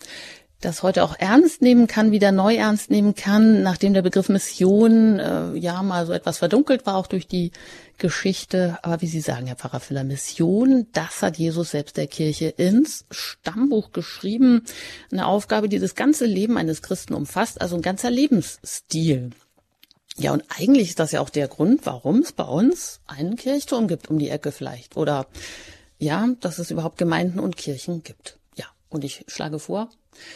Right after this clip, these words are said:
wir schauen jetzt mal oder rein in die Apostelgeschichte. Ähm,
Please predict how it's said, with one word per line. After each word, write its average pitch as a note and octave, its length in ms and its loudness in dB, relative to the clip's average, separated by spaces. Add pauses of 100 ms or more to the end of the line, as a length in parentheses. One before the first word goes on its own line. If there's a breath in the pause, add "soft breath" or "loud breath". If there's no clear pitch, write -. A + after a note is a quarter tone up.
(200 loud breath)
wir E3+ 120 -6
schauen G#3 200 0
jetzt A#3+ 200 -2
mal G#3+ 240 0
oder F3+ 200 2 (560)
rein F3 600 2 (260)
in A#3 60 -4
die G3+ 140 -2
Apostelgeschichte. A#3+ 1160 0 (180)
Ähm, G3 640 -2